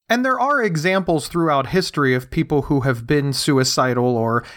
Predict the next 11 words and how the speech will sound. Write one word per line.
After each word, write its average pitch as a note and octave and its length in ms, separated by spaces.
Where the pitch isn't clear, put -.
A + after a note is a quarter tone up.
have C3+ 220
completed D#3 500
the C3+ 160
act B2+ 220
of B2+ 100
suicide B2 540
who C#3 100
were C#3 160
not D#3 340
mentally A#2 460
ill. D#2+ 340